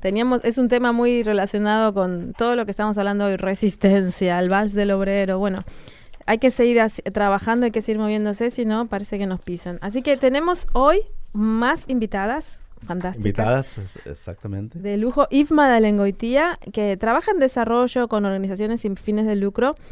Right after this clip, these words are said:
Speaker 1: y Elizabeth Armstrong, que es enfermera. Pero ellas están acá porque son voluntarias de una campaña que parece muy interesante, que es para conseguir seguro de salud para todo el estado de Nueva York,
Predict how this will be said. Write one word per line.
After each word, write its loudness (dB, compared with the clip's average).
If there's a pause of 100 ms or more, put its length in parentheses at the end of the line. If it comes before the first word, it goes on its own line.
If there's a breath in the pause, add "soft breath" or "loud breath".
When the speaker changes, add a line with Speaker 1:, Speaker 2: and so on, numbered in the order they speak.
(380 loud breath)
Speaker 1:
y 6
Elizabeth 4
Armstrong, 0
que -6
es -4
enfermera. -2
Pero 2
ellas -2
están -2
acá -2
porque -6
son -4
voluntarias 0
de 2
una 0
campaña -2
que -6
parece -2
muy 2
interesante, -2 (400 loud breath)
que 0
es -4
para 2
conseguir -4
seguro 0
de 0
salud -2
para -4
todo -4
el -6
estado -6
de -4
Nueva -4
York, -4